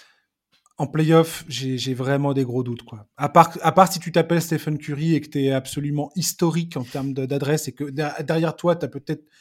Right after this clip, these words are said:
le deuxième meilleur shooter de l'histoire de, de, de,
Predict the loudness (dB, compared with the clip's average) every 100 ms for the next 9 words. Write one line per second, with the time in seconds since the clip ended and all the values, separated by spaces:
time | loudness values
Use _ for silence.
0 | _ _ -12 -6 -2 -2 2 4 4 4
1 | 2 -2 -2 0 0 -2 -4 -2 -2 -2
2 | -2 -4 -6 -8 -8 -12 -16